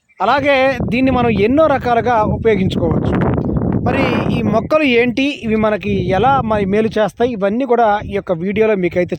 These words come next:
చెప్పబోతున్నాను. మరి ఎవరైనా మన యొక్క ఛానల్ని మొట్టమొదటిసారి చూస్తూ ఉన్నట్లయితే ప్లీజ్ సబ్స్క్రైబ్ చేయండి, అలాగే లైక్ చేయండి, ఈ యొక్క వీడియోని అయితే షేర్ చేయండి. మరి చూడండి, మీరు చూస్తున్న ఈ మొక్కలు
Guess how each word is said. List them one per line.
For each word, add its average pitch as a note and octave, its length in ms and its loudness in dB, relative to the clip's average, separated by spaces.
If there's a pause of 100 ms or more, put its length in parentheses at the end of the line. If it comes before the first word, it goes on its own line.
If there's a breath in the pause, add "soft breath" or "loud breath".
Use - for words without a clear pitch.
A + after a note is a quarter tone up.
చెప్పబోతున్నాను. F3 720 -4 (640 loud breath)
మరి A#3+ 440 0
ఎవరైనా B3+ 640 0 (100)
మన G3+ 160 -2
యొక్క A3+ 200 0
ఛానల్ని A#3+ 600 0
మొట్టమొదటిసారి G#3 720 -2 (140)
చూస్తూ G3+ 260 -4
ఉన్నట్లయితే E3 640 -2 (560 soft breath)
ప్లీజ్ C4+ 240 0
సబ్స్క్రైబ్ G3 540 -4
చేయండి, G3 300 0
అలాగే F#3+ 300 -2
లైక్ F3 380 -2
చేయండి, A3+ 300 0
ఈ C#4 60 -2
యొక్క G3+ 200 -2
వీడియోని F#3+ 380 -2
అయితే F3+ 440 -2
షేర్ F#3+ 220 -4 (100)
చేయండి. C#3+ 260 -4 (760 loud breath)
మరి B3 340 2
చూడండి, B3+ 720 0
మీరు A#3 300 -2
చూస్తున్న C4 300 -2 (840)
ఈ A#3+ 80 0
మొక్కలు A3+ 420 -2